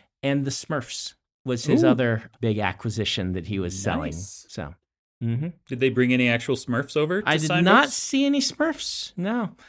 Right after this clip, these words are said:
Speaker 1: Feel like maybe I wasn't a big enough deal to warrant,
Speaker 2: To
Speaker 1: you know,
Speaker 2: warrant Smurf.
Speaker 1: yeah, not even Brainy.
Speaker 2: Yeah.
Speaker 1: Just, you know.
Speaker 2: <laughs> Not even the dumb one.
Speaker 1: Yep.
Speaker 2: So we did our whole episode about eighties cartoons and toys,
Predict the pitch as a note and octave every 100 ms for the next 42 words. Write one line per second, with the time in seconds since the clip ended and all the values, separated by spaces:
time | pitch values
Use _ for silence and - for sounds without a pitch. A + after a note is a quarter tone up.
0 | - _ _ - F3+ F3 E3+ E3+ F3 E3+
1 | D#3 C#3+ C#3+ C3+ A#2+ B2 A#2+ A#2+ A2 A2
2 | A2 A#2 A#2 _ - - B2+ A#2 A2+ A2+
3 | A2 C#3 B2+ A#2 A#2 A2+ - - A#2+ A2
4 | G2+ - - C3 C#3 C#3+ B2 A#2 A#2 A2+
5 | A2+ A2+ A#2 - A2+ A2 G#2 F#2+ F#2+ -
6 | D#3+ G#2+ F2+ F2+ - _ _ _ _ C#3
7 | - D3 D#3+ A#2+ G#2+ G#2 A2 A#2+ A#2+ G#2
8 | F#2 F#2+ G2+ G#2+ G#2 - - - F#3 D#3
9 | C#3 F#3 F#3 G3+ G3 D#3 F3+ E3+ D#3 E3
10 | F3+ F3 C#3+ C#3 A#2+ - C3 C3 D3 -
11 | - C#3 B2+ C#3 B2+ C3+ B2+ A#2 B2 A#2
12 | A2 -